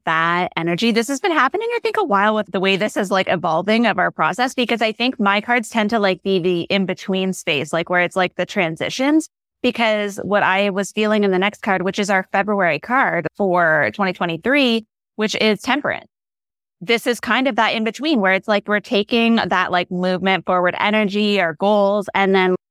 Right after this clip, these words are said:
trying to check in. It's all about checking in to make sure that you're balanced and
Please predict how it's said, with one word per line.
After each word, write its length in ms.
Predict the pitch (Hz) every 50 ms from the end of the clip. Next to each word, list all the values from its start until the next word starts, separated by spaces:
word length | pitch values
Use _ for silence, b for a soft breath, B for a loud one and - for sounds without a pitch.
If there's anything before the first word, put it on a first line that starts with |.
| _ _ _
trying 440 | - - - 220 208 208 214 220 226
to 120 | 247 208
check 300 | 202 - - 220 233 -
in. 440 | - - 302 302 156 104 - - 196 - _ _ _ _ _ _
It's 180 | - 214 208 220
all 120 | 214 220
about 200 | 226 226 220 -
checking 320 | - - 220 - 240 220
in 160 | - 240 254 247
to 60 | 240
make 160 | 214 208 -
sure 180 | - 226 208 202
that 160 | 196 190 180
you're 140 | 196 202 175
balanced 480 | - 175 165 180 190 202 202 - -
and 120 | 214 196